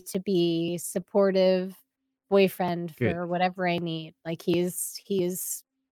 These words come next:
Speaker 1: he's everything that I need in every way, and, like, I've kno-, I've actually known him, like, since eighth grade. Like,
Speaker 2: Wow.
Speaker 1: he,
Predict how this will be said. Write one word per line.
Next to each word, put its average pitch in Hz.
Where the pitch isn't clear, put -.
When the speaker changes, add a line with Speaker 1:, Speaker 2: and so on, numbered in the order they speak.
Speaker 1:
he's 196
everything 185
that 180
I 180
need 175
in 180
every 185
way, 175
and, 175
like, 185
I've 208
kno-, 208
I've 214
actually 240
known 214
him, 277
like, 185
since 214
eighth 190
grade. 160
Like, 175
Speaker 2:
Wow. -
Speaker 1:
he, 208